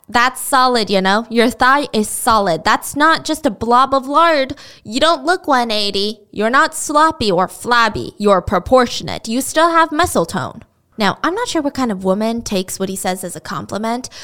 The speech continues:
but Cindy do be smiling. Like, if a guy that I just met came up to me, pushed my hair out of my face, squeezed my thigh, and told me, "But don't lose all your hope.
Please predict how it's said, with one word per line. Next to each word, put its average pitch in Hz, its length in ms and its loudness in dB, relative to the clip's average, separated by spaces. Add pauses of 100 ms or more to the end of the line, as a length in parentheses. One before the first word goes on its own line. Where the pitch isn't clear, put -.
(140)
but 233 160 0
Cindy 320 320 -2
do 262 160 -4
be 214 140 -6
smiling. - 680 -10 (280)
Like, 233 160 0
if 254 100 -2
a 330 60 2
guy 403 280 4
that 247 140 2
I 208 200 0
just 208 380 -2
met 190 260 -4
came 220 200 -4
up 196 120 -6
to - 100 -12
me, 156 220 -8
pushed 269 320 0
my 339 100 2
hair 294 200 2
out 196 100 0
of 196 60 -4
my 196 100 -2
face, 202 260 -6
squeezed 311 480 -4
my 262 200 2
thigh, 226 220 0
and 202 120 -4
told 208 260 -2
me, 196 200 -4 (360)
"But 202 140 -4
don't 233 220 2
lose 294 200 0
all 311 160 6
your 202 160 0
hope. 185 380 -2